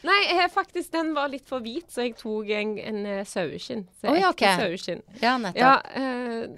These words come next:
Speaker 1: den er fake, den min. Ja, nei, eh, så det er faktisk ikke den. Ja, jeg er hvit fra topp til tå. Eh, det er jo veldig lett, fordi det matcher jo uansett.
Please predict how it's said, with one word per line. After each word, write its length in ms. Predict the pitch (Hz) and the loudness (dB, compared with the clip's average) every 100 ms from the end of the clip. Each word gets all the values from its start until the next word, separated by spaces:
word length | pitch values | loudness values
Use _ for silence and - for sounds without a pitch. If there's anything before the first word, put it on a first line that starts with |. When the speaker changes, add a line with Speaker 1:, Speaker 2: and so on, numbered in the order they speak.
| - | -2
Speaker 1:
den 240 | 226 233 | 0 0
er 80 | 247 | -2
fake, 380 | 247 208 240 - | 0 0 -2 -6
den 180 | 220 190 | -6 -4
min. 160 | 208 - | -6 -8
Ja, 180 | - 262 | -10 -10
nei, 180 | 269 330 349 330 | -6 -4 -4 -6
eh, 320 | 320 311 302 | -4 -2 -4
så 120 | 294 285 | -4 -4
det 80 | |
er 60 | 277 | -4
faktisk 240 | 269 - | -8 -8
ikke 100 | - | -6
den. 60 | - - | -4 2
Ja, 120 | 277 | 2
jeg 160 | 302 | 2
er 60 | 302 | 0
hvit 180 | 285 302 | -4 -4
fra 140 | 269 | -4
topp 160 | 269 240 | -4 -4
til 80 | 269 | 0
tå. 160 | 311 311 | 2 2
Eh, 240 | - 254 | -2 -2
det 120 | 240 285 | 0 0
er 40 | |
jo 60 | 233 | 0
veldig 260 | 208 156 185 | -4 -6 -8
lett, 200 | 240 - | -10 -10
fordi 240 | 208 208 | -8 -4
det 140 | 196 196 | -4 -4
matcher 340 | 185 - 175 | -6 -10 -10
jo 120 | 175 185 | -8 -8
uansett. 460 | 170 165 240 269 | -8 -6 -6 -6